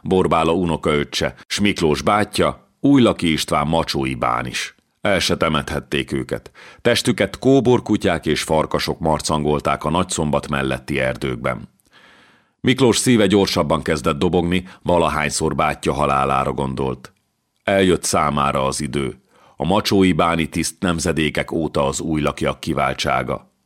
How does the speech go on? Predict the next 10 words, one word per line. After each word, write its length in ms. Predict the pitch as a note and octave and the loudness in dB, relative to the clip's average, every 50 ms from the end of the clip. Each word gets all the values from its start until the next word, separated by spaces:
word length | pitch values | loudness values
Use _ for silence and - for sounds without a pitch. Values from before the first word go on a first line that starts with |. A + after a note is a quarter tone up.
| _ _ _ _ _ _ _ _ _ _ _ | _ _ _ _ _ _ _ _ _ _ _
Macsó 400 | - G#2 A2+ - - A2 G#2 F#2+ | 0 0 0 2 4 4 4 4
bánja 380 | E2+ G2 F#2+ F#2 F#2 F#2 F#2+ F2+ | 4 2 2 2 2 2 2 2
volt 280 | E2 F2 E2+ D2+ - | 2 2 2 2 2
a 40 | D#2+ | 0
mennyegző 500 | D#2+ F2 F2+ F2 F2 E2+ D#2+ D2+ E2 E2+ | 2 2 0 2 0 0 0 0 0 0
után 380 | D#2+ D#2+ E2+ - - F2 D#2 D#2 | 0 0 -2 -2 -2 -2 0 0
sírba 400 | - - E2+ D#2+ D#2 C#2 D#2+ D2+ | -2 -2 -2 -2 -2 -2 -2 -4
szállt 300 | - D#2+ C#2+ C#2+ - E2+ | -2 -2 -2 -2 -2 -2
öreg 260 | E2+ D#2 D#2 C#2+ C#2+ | -2 -2 -2 -2 -2
újlaki, 500 | E2 E2+ E2+ D#2+ D#2 - - D#2+ C#2+ | -2 0 0 0 0 0 -2 -6 -6